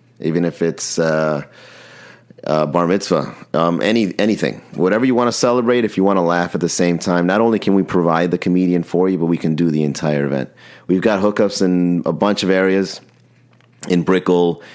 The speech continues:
in Wynwood, in Miami Beach. You just let us know what you're looking for. We'll piece together something, and we'll make it all work out for you.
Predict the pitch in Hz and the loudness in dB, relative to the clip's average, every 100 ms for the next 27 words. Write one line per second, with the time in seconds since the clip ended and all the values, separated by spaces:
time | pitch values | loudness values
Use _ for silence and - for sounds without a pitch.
0 | - 80 82 90 90 90 85 69 80 80 | -4 0 2 2 4 2 0 -2 0 2
1 | 85 80 85 85 - - - - 90 85 | 0 2 2 0 -2 -12 -20 -4 -2 0
2 | 90 92 85 92 87 85 67 87 90 - | 0 0 0 0 2 2 0 0 0 0
3 | 90 - 90 92 87 - - 85 - 80 | -2 0 0 0 -2 -10 -6 -4 -2 -2
4 | - 80 85 82 76 85 80 85 85 - | -2 0 0 0 -2 -2 0 -2 -2 -8
5 | - - 87 90 92 98 95 98 95 95 | -6 -2 0 2 2 2 2 2 2 0
6 | 107 104 - 80 67 | 0 0 0 -2 -2